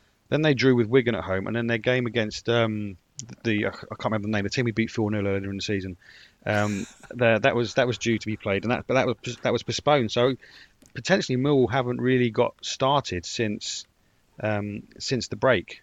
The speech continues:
You know, um, when they were obviously, I guess, I assume on their uppers because they kind of, they beat us certainly. So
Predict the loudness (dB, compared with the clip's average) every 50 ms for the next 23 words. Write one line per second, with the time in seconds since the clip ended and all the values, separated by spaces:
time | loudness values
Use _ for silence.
0 | _ _ -12 -10 -6 -4 -4 -4 -4 -6 -4 -2 -2 -2 -2 -2 -4 -4 -4 -4
1 | -4 -2 -2 0 0 0 0 -2 -2 -4 -4 -4 -4 -4 -6 -8 -12 _ _ _
2 | _ _ _ _ _ _ _ _ _ _ _ _ -18 -12 -10 -10 -10 -10 -8 -6
3 | -4 -4 -2 -2 -2 -2 -2 0 0 0 -2 -2 -8 -10 -8 -10 -8 -8 -6 -6
4 | -6 -6 -4 -4 -4 -2 -2 -4 -8 _ _ _ -4 -2 0 2 2 4 4 2
5 | 2 0 0 0 0 0 -4 0 2 2 2